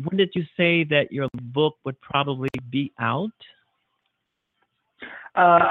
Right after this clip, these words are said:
Speaker 2: I, I would expect it to be out before the end of this year. So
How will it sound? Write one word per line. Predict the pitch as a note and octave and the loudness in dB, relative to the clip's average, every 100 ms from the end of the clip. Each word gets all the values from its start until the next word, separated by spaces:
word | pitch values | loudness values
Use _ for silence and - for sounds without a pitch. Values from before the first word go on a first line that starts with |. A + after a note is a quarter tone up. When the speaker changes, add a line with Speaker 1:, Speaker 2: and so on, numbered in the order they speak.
| F#3 | 6
Speaker 2:
I, | F#3 - | 6 4
I | F#3 | 4
would | G3 G3+ | 6 4
expect | - _ - F3+ | 0 _ 2 2
it | F3 | -2
to | - | -6
be | E3 D#3 | 2 4
out | D3+ | 4
before | D3 - C3 | 0 -4 0
the | C3 | 0
end | B2+ | 0
of | C3 | -2
this | C3+ - | -8 -8
year. | A#2 G2+ _ _ _ _ _ _ _ _ | -12 -12 _ _ _ _ _ _ _ _
So | C3+ A#2+ A#2 | -4 -2 -4